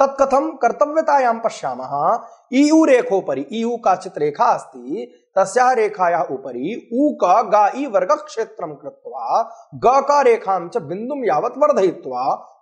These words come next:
ऊ क अथवा ई ग रेखायाः समानान्तरा आ च रेखा कार्या।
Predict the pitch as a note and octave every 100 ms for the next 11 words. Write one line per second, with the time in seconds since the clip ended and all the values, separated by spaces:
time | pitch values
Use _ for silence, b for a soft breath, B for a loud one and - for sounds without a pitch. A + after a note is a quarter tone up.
0 | - C4+ D4 C4 A3+ F3 F3 D3 D#3 F3+
1 | A#3+ C#4 A#3+ G#3+ F#3+ F3 D#3+ D#3 D3+ D3
2 | D3 C3 C3+ D3 B3+ C4+ G3 E3 F#3+ -
3 | - _ - G#3+ G#3 G3+ A3 F3 D3 D#3
4 | F3+ A#3+ B3+ B3